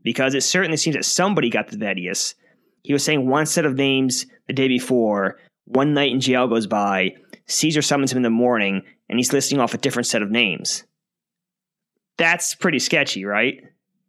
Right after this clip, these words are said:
So did Caesar get to him, or did he just twist, or did he just d-, d-, decide on his own to switch the story?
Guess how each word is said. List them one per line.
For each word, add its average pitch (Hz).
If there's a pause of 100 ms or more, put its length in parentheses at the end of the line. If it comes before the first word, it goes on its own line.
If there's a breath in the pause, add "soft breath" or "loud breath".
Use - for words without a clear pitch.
(320)
So 135
did 175
Caesar 165
get 170
to 180
him, 175
or 131
did 147
he 139
just 127
twist, 165
or 135
did 143
he 156
just 135 (140)
d-, 135
d-, 123
decide 131
on 120
his 110
own 156
to 165
switch 165
the 175
story? 170